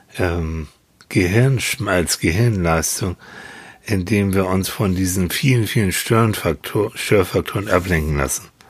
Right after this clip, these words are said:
Ne, vom Lärm und so weiter und so fort. Ich wiederhole es nochmal. Unser Gehirn mag sich gern eigentlich ablenken lassen. <laughs>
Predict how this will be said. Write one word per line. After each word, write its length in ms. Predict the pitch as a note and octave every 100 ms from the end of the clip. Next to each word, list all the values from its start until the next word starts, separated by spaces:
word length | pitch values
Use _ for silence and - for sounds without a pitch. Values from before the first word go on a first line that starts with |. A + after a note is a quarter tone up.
| - - - - - -
Ne, 220 | G2 G2 -
vom 260 | - F2
Lärm 380 | F2 G2 G#2 G#2
und 240 | - F#2
so 180 | - E2
weiter 240 | E2 E2+ E2
und 120 | D#2+
so 100 | E2
fort. 240 | - E2
Ich 180 | D2+ -
wiederhole 320 | E2 D#2 F2+
es 120 | F#2
nochmal. 320 | A2+ G2 F#2+ - - - - -
Unser 280 | F#2+ F#2 F2
Gehirn 520 | F2+ F#2+ G2+ F#2+ - - - - -
mag 240 | C#3 C#3+
sich 200 | - A#2+
gern 500 | - D3+ C3+ F2 E2 - _ -
eigentlich 480 | G#2 F#2 E2+ D#2+ -
ablenken 720 | - G2 - G#2 F2 - E2 D2+
lassen. 440 | E2 - D#2+ C2 - - -
<laughs> 80 | -